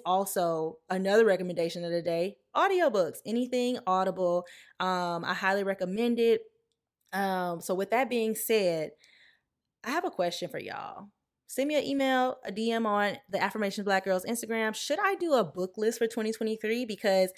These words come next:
my Audible is full right now. I have, like, literally, like, eight books that I wanna read. And I normally, like, take my ebooks,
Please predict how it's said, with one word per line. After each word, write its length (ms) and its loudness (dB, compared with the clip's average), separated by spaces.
my 240 0
Audible 400 6
is 260 -2
full 460 2
right 260 -2
now. 340 -6
I 120 2
have, 340 2
like, 240 -2
literally, 440 2
like, 220 2
eight 280 -2
books 340 0
that 100 0
I 120 0
wanna 280 -2
read. 440 -4
And 120 -2
I 80 4
normally, 440 2
like, 240 2
take 180 2
my 160 2
ebooks, 640 -2